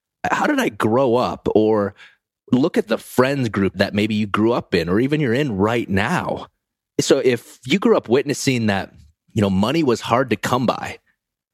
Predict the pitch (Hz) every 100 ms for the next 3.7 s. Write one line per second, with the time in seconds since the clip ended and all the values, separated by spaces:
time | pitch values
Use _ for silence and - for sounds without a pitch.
0 | _ - 143 - 294 208 202 - 143 113
1 | 104 131 147 147 - - 127 208 185 123
2 | 120 139 151 165 131 123 110 113 - 98
3 | 123 240 - 113 110 -